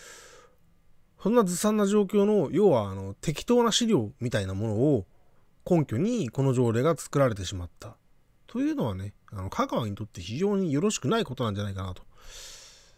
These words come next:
ね。これ賛成した、あの、議員さんとかって、ネットで見れるはずなので、ぜひ香川の方はね、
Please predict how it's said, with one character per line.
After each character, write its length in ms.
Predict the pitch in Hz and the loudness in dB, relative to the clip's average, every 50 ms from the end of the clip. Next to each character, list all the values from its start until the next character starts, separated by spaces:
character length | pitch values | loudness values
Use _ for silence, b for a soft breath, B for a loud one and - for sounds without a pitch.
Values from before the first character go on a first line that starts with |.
| B B B B B B B B - | B B B B B B B B -10
ね。 140 | 123 104 - _ - - _ _ _ _ _ - | -10 -10 -10 _ -18 -20 _ _ _ _ _ -8
こ 100 | - 202 | -8 -4
れ 40 | |
賛 220 | - - 196 247 240 | 0 2 2 2 2
成 220 | - - 269 247 | 0 0 0 0
し 60 | 220 | 0
た、 460 | - - 226 226 214 208 202 202 220 190 | 0 2 4 4 6 6 4 2 2 0
あ 80 | 180 | 0
の、 580 | 185 185 185 180 180 180 175 175 175 170 156 - - - | 0 2 2 2 2 2 2 2 0 0 -2 -4 -8 -8
議 160 | 139 143 160 | -6 -2 0
員 120 | 170 170 165 | 0 0 2
さ 140 | - 160 156 | 2 0 0
ん 60 | 151 | 0
と 100 | 160 139 | 0 -2
か 100 | 113 101 | -4 -4
っ 40 | 92 | -8
て、 400 | - - - 110 101 98 98 - _ _ _ _ _ _ _ _ _ _ - - _ _ - | -8 -8 -8 -6 -6 -8 -10 -12 _ _ _ _ _ _ _ _ _ _ -20 -20 _ _ -4
ネ 80 | 139 | -4
ッ 20 | 139 | 0
ト 120 | - 185 | 2 4
で 60 | 185 | 4
見 100 | 160 139 | 4 6
れ 80 | 165 226 | 6 6
る 80 | 196 135 | 4 4
は 100 | 120 101 | 2 0
ず 80 | 104 | -4
な 60 | 101 | -4
の 120 | 98 92 90 | -6 -6 -6
で、 160 | 101 98 92 | -6 -6 -6
ぜ 140 | 92 160 202 | -6 -6 -6
ひ 140 | - - - | -6 -6 -4
香 140 | - 233 | -4 -4
川 180 | - 320 269 143 | -2 -2 -2 -2
の 80 | 101 98 | -2 -4
方 200 | - 101 101 104 | -4 -6 -6 -6
は 120 | 90 85 | -6 -8
ね、 180 | 92 98 98 | -10 -12 -12